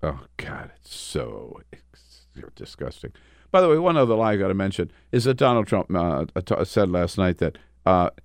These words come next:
he didn't say Mexico's gonna pay for it directly, but he said, "We got this trade deal.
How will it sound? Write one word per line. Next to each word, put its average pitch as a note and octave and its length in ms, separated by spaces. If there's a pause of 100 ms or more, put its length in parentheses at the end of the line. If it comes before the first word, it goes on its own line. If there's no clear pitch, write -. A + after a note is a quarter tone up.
he D#3+ 140
didn't G#3 300
say D3 440 (680)
Mexico's C#3+ 560
gonna A#2 200
pay C#3 220
for A#2 280
it - 100
directly, A2+ 580 (520)
but B2 80
he B2 80
said, B2+ 240
"We C3+ 80
got C3 200
this A2 280
trade F3+ 400
deal. E2 480